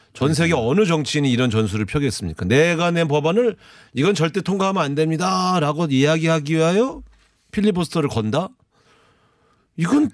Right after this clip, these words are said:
Speaker 1: 이건 제가 볼 땐
Speaker 2: 그렇죠.
Speaker 1: 제정신이라고 볼 수 없죠.
Speaker 2: 그
Speaker 1: 미쳤다고
Speaker 2: 모든
Speaker 1: 그러면 또 걸릴 테니까 제정신이 아니라고.
Speaker 2: 모-,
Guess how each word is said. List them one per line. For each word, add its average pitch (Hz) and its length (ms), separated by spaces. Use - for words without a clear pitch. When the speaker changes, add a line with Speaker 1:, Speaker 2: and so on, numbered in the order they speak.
Speaker 1:
이건 269 400
제가 226 220
볼 220 120
땐 220 240
Speaker 2:
그렇죠. 190 680
Speaker 1:
제정신이라고 156 600
볼 135 120
수 151 100
없죠. 85 340
Speaker 2:
그 120 80
Speaker 1:
미쳤다고 170 400
Speaker 2:
모든 - 0
Speaker 1:
그러면 165 220
또 190 100
걸릴 131 180
테니까 120 280
제정신이 107 380
아니라고. 85 380
Speaker 2:
모-, 135 280